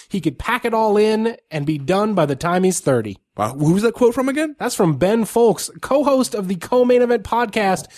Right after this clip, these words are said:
Speaker 1: way back a hundred and fifty-two weeks ago on episode number one.
Speaker 2: Well, that man sounds, dare I say, prescient, uh, well-spoken, and I hear I'm just inferring, handsome.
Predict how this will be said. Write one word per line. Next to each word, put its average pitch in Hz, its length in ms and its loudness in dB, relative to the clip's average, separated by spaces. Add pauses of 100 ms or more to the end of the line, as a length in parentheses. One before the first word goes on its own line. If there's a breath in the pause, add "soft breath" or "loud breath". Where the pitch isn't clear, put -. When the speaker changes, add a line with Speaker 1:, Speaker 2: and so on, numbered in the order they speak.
(120)
Speaker 1:
way 220 280 4
back 247 500 0 (240)
a - 60 -6
hundred 240 220 2
and 214 120 0
fifty-two 233 440 0
weeks 233 280 0
ago 135 460 0 (340)
on 143 120 -4
episode 196 440 0
number 190 200 2
one. 147 380 0
Speaker 2:
Well, 107 120 -2
that 123 280 -2
man 120 340 -2
sounds, 113 680 -4 (580)
dare 120 160 2
I 120 40 0
say, 113 200 -2
prescient, - 640 -4 (120)
uh, 110 400 0
well-spoken, 135 1000 0 (240 soft breath)
and 170 440 0
I 143 200 -2
hear 156 240 2
I'm 147 80 0
just 147 220 -2
inferring, 127 500 0 (120)
handsome. 165 520 -8